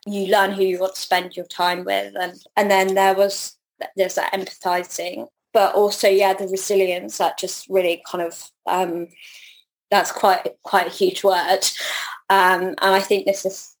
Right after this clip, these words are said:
something that I, I was talking about with Sarah about resilience. There's resilience and resilience. So you do develop a lot of resilience, uh, when you go through something, whatever experience it is with the brain tumor, and,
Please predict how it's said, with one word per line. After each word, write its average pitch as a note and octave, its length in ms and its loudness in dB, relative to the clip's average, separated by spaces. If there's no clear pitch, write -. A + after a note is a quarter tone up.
something F3+ 760 -2
that - 400 -4
I, F#3+ 100 4
I - 20 2
was F#3+ 160 0
talking F#3+ 280 -6
about F3+ 260 0
with G3 140 0
Sarah F#3 520 2
about F#3 500 2
resilience. F#3+ 640 0
There's F#3 280 0
resilience F#3+ 640 -2
and F#3+ 220 -2
resilience. F3 720 -8
So F#3+ 560 2
you F#3+ 260 -4
do G#3+ 260 -2
develop G3+ 480 2
a A3 40 4
lot G3 160 2
of G3 180 -4
resilience, G3 720 0
uh, F3+ 320 2
when G3 160 2
you G3 140 -4
go G3 300 2
through F#3+ 220 -4
something, G3 600 -2
whatever G3 420 2
experience G#3 680 0
it G3+ 80 2
is G#3 260 2
with G3+ 180 -4
the G3 100 0
brain G3+ 280 0
tumor, G#3 300 -2
and, G#3 440 0